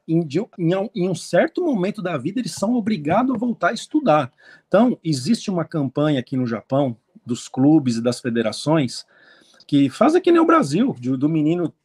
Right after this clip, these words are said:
estudar à distância, nem que estude mais, ou estudar à noite, porque aqui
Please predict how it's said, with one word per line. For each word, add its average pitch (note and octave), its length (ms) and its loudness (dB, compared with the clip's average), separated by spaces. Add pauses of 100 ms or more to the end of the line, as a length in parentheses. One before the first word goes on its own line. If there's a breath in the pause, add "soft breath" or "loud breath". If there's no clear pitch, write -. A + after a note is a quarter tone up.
estudar D3 380 0
à - 20 4
distância, - 500 -6
nem F3 160 -4
que - 120 -8
estude D3+ 400 0
mais, C#3+ 600 2 (220 soft breath)
ou D3+ 180 4
estudar D3+ 440 0
à D3 40 0
noite, C#3 420 0
porque - 180 -14
aqui D#3 220 -10